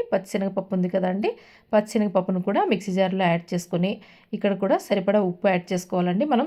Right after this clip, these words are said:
చికెన్కి సరిపడా అక్కడ యాడ్ చేసాము. ఈ శనగపప్పులో కూడా సరిపడా ఉప్పు యాడ్ చేసుకొని ఈ విధంగా బరకగా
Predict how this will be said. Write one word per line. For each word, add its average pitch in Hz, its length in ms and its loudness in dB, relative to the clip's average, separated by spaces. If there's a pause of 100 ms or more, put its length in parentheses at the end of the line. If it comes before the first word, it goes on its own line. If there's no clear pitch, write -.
(120)
చికెన్కి 190 400 -4
సరిపడా 190 380 0
అక్కడ 185 140 -2 (100)
యాడ్ 170 200 -4
చేసాము. 190 400 0 (520)
ఈ - 20 -4 (100)
శనగపప్పులో 196 600 0
కూడా 381 140 2 (100)
సరిపడా 202 380 4
ఉప్పు 175 260 -4
యాడ్ 175 220 0
చేసుకొని 202 360 -2 (140)
ఈ - 100 4
విధంగా 180 320 2 (160)
బరకగా 202 380 4